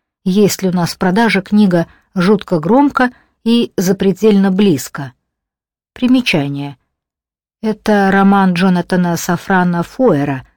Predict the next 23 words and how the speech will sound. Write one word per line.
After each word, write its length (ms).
две 160
тысячи 540
пятого 500
года. 460
Конец 380
примечания. 760
И 60
я 180
говорю 380
ему: 420
«Да, 340
у 40
нас 320
есть 220
все 360
книги 460
Джонатана 600
Леттема». 600
Когда 260
я 180
вижу, 280
что 240
Марк, 420